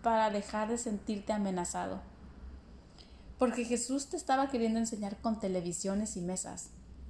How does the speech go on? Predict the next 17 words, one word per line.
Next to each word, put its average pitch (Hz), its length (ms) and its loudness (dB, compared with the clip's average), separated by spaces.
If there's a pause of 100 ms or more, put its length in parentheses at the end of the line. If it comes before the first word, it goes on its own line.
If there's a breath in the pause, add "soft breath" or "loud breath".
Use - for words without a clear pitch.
(1500)
Pero 208 280 2
¿qué 254 140 2
pasa 254 460 0
cuando 196 300 2
dices, 190 460 -4 (280)
"Este 240 640 2
hecho 220 300 -2
que 190 120 -2
me 175 120 0
está 185 260 -4
pasando, 180 500 -2
me 185 120 -2
estoy 202 240 0
muriendo, 196 580 0 (180)
no 214 200 2
significa 190 500 -4
nada"? - 300 -10